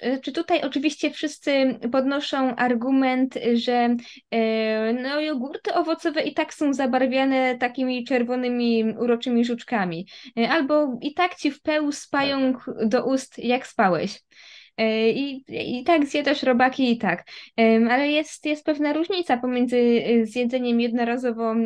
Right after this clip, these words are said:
Speaker 1: jakiejś, e, muchy podczas jazdy na rowerze, em, i pomiędzy zjedzeniem tam, znaczy te jogurty truskawkowe, malinowe, to generalnie nie jest za zdrowe, nie tylko ze względu na robaki,
Speaker 2: Tak.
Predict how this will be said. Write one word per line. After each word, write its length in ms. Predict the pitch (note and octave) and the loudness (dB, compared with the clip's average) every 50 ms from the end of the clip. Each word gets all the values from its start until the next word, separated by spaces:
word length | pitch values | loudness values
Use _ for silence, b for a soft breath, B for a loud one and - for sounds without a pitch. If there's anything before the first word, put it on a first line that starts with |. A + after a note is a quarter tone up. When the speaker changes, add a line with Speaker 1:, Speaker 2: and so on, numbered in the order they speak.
| A3 A3+ | 0 0
Speaker 1:
jakiejś, 420 | A#3 A3+ A#3 - A#3 A#3 - - - | -2 -2 -2 -2 -4 -4 -4 -6 -4
e, 160 | - A#3 A#3 | 0 2 4
muchy 420 | A#3 A#3+ B3+ C4 C4 - C4 A#3 | 6 6 4 4 0 0 -2 -2
podczas 440 | A#3 - A3+ - - - A#3 A#3 - | -2 -4 -8 -6 -4 -6 -6 -2 0
jazdy 260 | A#3 A#3+ A#3+ A#3+ A#3 | 0 0 2 2 2
na 140 | A#3 A3+ A3+ | 2 4 4
rowerze, 480 | A3+ A3+ A3+ A#3+ A#3+ B3+ A#3+ B3+ B3+ C4+ B B B B B B B | 2 2 2 2 0 0 0 -2 -4 -4 B B B B B B B
em, 480 | - A3+ G#3+ G#3+ G#3+ G#3+ A3 A3+ A#3 B3 | -2 0 2 2 2 2 2 2 2 0
i 100 | B3 B3 | 0 -2
pomiędzy 500 | A#3+ C#4 C4 B3+ B3+ B3+ B3 B3+ B3+ B3 | -2 -2 -2 0 0 0 -2 -2 -4 -2
zjedzeniem 440 | A#3+ C4 B3 B3 C4 C4 B3+ B3+ B3 | 0 -2 0 0 -2 -2 -2 -2 -2
tam, 340 | C4 C4 B3 B3 B3 A#3+ | -2 -2 -2 -2 -4 -4
znaczy 280 | - A3+ B3+ B3+ C4+ A#3+ | -4 -6 -4 -4 -4 -2
te 320 | A#3+ C4+ B3 A#3+ A#3+ A#3+ | 0 2 4 4 4 4
jogurty 920 | B3 B3 A#3+ A#3 A#3 C4 C4 B3+ C4 B3+ - C4 A#3+ A#3+ A#3 A#3 A3+ A3+ A3+ | 4 4 2 2 2 0 0 0 -2 -2 -2 0 2 2 4 4 2 2 0
truskawkowe, 800 | A#3 B3 B3 A#3+ - - B3 A#3+ - - C#4+ C4+ B3 A#3 B3 B3 | -2 -6 -6 -6 -6 -8 -8 -8 -4 -2 0 0 2 2 2 2
malinowe, 640 | B3 A#3+ A#3+ A#3+ A#3+ A#3+ A#3+ B3 B3+ A#3+ B3 A#3+ B3 | 4 4 4 4 4 4 2 2 0 0 0 0 0
to 260 | A#3+ B3 B3 A#3+ A#3+ A#3+ | 0 -2 -2 -2 0 0
generalnie 560 | A3+ B3+ B3+ B3+ C4 C4+ C#4 C#4 C4 B3 B3 | 0 -2 -2 -2 -2 -2 -2 -2 0 0 0
nie 160 | B3 A#3+ A#3+ | 0 0 0
jest 160 | A#3 A#3+ A#3 | -2 -2 -2
za 100 | A#3+ B3 | -2 -4
zdrowe, 400 | B3+ A#3+ C#4 C4+ C4+ C4 A3 G#3 | -4 -2 -2 0 0 2 2 0
nie 160 | G#3 G#3+ G#3+ | -2 -2 -4
tylko 260 | A3 A#3 A3+ A3+ A#3 A#3 | -4 -4 -4 -2 -2 -2
ze 120 | A#3 A#3 | 0 -2
względu 400 | A3+ - - A#3 A3+ A#3 A#3 A3+ | -2 -2 -4 0 0 2 2 2
na 140 | A3 G#3 A3 | 0 0 -2
robaki, 540 | B3 B3+ A#3 B3 A3 G#3+ A3 - G#3+ A3+ A#3+ | -2 -2 -2 -2 -2 -4 -4 -6 -6 -4 -4
Speaker 2:
Tak. 100 | B | B